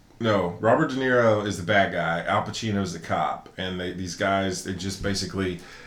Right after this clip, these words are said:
all they do is they do, like, big money heists where they'll rob a bank or fucking,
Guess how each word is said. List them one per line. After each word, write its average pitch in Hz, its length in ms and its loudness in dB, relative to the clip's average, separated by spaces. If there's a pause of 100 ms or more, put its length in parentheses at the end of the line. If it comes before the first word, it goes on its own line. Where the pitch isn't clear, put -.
(140)
all 113 160 4
they 120 120 4
do 117 240 4
is 101 180 0
they 107 120 0
do, 92 240 0 (220)
like, 92 220 -2 (240)
big 110 180 2
money 98 260 0
heists 87 600 -4
where 92 160 -2
they'll 90 360 0
rob 95 320 2
a 92 60 -4
bank 90 460 -2
or 85 220 -2
fucking, 90 540 -2